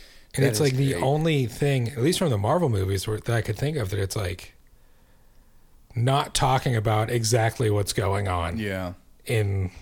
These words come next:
Speaker 1: this movie.
Speaker 2: Yeah. I mean, do you think that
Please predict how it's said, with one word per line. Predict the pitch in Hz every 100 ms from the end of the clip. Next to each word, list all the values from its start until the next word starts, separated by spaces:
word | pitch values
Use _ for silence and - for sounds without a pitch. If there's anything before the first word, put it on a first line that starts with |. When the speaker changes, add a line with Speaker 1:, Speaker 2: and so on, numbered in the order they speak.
| -
Speaker 1:
this | 110 101
movie. | 117 95 - - - - - - - - - - - -
Speaker 2:
Yeah. | - 110 113 107 104 -
I |
mean, | 120 127 127
do | 120
you | 139 190
think | - 160 160 165 -
that | - 113 110 107 -